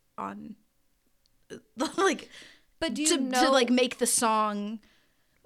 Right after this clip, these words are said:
Speaker 2: like, rhyme?
Speaker 1: flow.
Speaker 2: Yeah.
Speaker 1: Yeah.
Speaker 2: Do, did you know that vigilant and vigilante are different words, though?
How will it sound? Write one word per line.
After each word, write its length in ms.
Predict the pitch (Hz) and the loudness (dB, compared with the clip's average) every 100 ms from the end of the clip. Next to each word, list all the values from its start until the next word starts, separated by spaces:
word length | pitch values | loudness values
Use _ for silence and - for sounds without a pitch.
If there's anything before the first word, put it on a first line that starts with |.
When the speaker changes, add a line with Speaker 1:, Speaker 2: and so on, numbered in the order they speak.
| _ | _
Speaker 2:
like, 160 | 233 220 220 | -14 -12 -10
rhyme? 100 | 220 | -2
Speaker 1:
flow. 400 | 220 202 185 175 | 2 2 2 -2
Speaker 2:
Yeah. 200 | 220 247 | 0 2
Speaker 1:
Yeah. 300 | 269 208 - - - - 226 | 4 2 -2 -16 -20 -16 -10
Speaker 2:
Do, 200 | 247 254 - 214 208 _ _ - | -8 -10 -14 -20 -20 _ _ -8
did 160 | 269 240 | -4 -2
you 80 | |
know 260 | 247 233 233 | -2 -2 -2
that 220 | 247 214 | -2 -4
vigilant 500 | 214 233 233 226 226 | -6 -6 -4 -6 -8
and 140 | 220 220 | -8 -8
vigilante 500 | 214 214 208 208 220 | -8 -8 -8 -10 -10
are 80 | 202 | -10
different 320 | 202 202 202 | -12 -14 -14
words, 360 | - - - - | -12 -14 -14 -16
though? 180 | - | -18